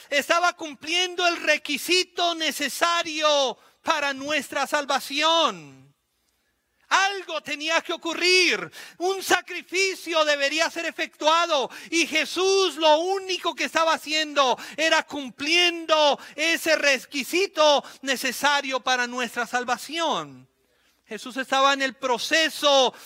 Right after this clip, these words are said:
de pagar la demanda de la deuda por nuestros pecados. Eso es lo que Jesús estaba haciendo. A pesar de todo lo que se le vendría encima a Jesús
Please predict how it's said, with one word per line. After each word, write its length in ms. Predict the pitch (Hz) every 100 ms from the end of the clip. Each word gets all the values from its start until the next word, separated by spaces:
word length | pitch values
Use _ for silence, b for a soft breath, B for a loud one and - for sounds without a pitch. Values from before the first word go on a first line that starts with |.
| B
de 220 | 233 262
pagar 560 | - 247 233 285 294 294
la 160 | 285
demanda 720 | 269 247 240 277 277 269 262 254
de 100 | 240
la 180 | 233
deuda 720 | 220 254 254 247 240 233 214 B B B
por 200 | - 220
nuestros 600 | 196 208 220 - 214 208
pecados. 1080 | - 196 - 151 127 110 - - - - - _ _ _ _ _ _ _
Eso 120 | 277
es 40 |
lo 80 | 285
que 140 | 262
Jesús 300 | 240 233 233
estaba 320 | 226 233 226 220
haciendo. 580 | - 285 262 160 131 _ _ _ _ _ _ _ _ _ _
A 100 | 196
pesar 560 | - 208 247 254 277 262
de 120 | 262
todo 260 | - 262
lo 140 | 277 262
que 140 | 269
se 140 | 254 254
le 100 | 247
vendría 500 | 240 220 254 269 269
encima 640 | 247 - 285 285 277 262
a 60 |
Jesús 580 | 226 226 - 277 269 -